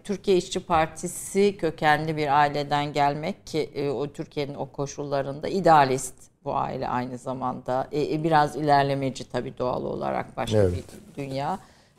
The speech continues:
Speaker 1: E, e, yani bu mu sebep oldu yoksa böyle daha farklı o arkada olanı dair merakınız mı, e, sizi ne yöneltti siyaset
Speaker 2: Yani
Speaker 1: bilimine?
Speaker 2: siyasetin tabii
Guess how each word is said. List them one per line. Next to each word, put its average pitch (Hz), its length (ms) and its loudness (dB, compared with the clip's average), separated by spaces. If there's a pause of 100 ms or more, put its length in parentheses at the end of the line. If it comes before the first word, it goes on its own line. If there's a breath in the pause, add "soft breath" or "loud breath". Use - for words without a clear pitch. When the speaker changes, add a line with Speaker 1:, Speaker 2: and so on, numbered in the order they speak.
Speaker 1:
E, 175 320 0 (680)
e, 160 340 2 (320)
yani 165 400 4
bu 220 120 10
mu 220 140 8
sebep 151 420 2
oldu 180 240 -2
yoksa 247 400 2
böyle 220 320 0
daha 202 200 2
farklı 190 600 -2
o 170 200 2
arkada 180 460 2
olanı 165 540 0 (540)
dair 143 280 2
merakınız 143 1120 -2
mı, 131 300 -2 (120)
e, 131 280 -2 (120)
sizi 156 280 -8
ne 160 80 2
yöneltti 117 560 0
siyaset - 520 -10
Speaker 2:
Yani 156 260 10
Speaker 1:
bilimine? - 180 2
Speaker 2:
siyasetin 175 1120 6
tabii 190 480 6